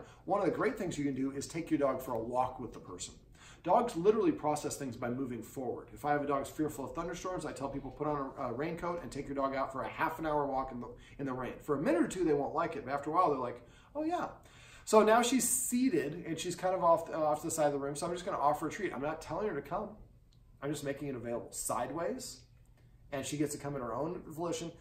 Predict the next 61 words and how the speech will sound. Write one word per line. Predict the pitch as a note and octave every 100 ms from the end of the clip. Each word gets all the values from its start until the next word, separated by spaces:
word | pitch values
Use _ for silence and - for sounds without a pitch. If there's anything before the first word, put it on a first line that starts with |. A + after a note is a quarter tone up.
| - -
Now, | E3+ D#3
I, | E3 F3+ -
in | D3
a, | C#3 D#3
as | C3
a | B2+ A#2 - - - - D#3+
behavior | B2 A#2+ E3+ D#3+ D3+
or |
training | C3 - F#3+
reinforcer, | D#3 B2+ B2+ C3+ B2+ C#3
I | C3+
would | B2+
like | C3+ C3+
to | A#2
say | C3
the | A#2+
word | A#2+ A#2
C | - C#3+
O | A#2
M | A2+ C3
E, | C3+ G#2+ - - -
but | - D3+
I'm |
not | E3
saying | D#3+ E3+ D3
that | C3+
'cause | C#3+
I |
think | A#2+ D#3+
that'll | D#3 C#3
spook | A#2 - C3+ A2+
her. | - - -
You |
just | D3+ F3+
want | A3
her, | G3 F3+
have | D#3 D#3+
her | F3
approaching | B2+ D3+ F3 G3+ F#3+
the | F3
guest, | D#3 D#3 - - -
feel | - E3+ D#3
comfortable | - D#3 F3+
approaching | - D#3 D#3+ D#3+
the |
guest | D3 C#3+ C#3
and | C3
walking | A#2+ A#2+ A#2+
away. | A2 - - - -
Now, | E3 E3+
if |
she | - F#3
won't, | F3 A#3+ E3
if |
she | - G#3
stays, | - G#3+ G3 E3
like, | E3 D#3
in | D#3+
her | D3 D3
old | D#3 D#3
chair, | - - G3+ -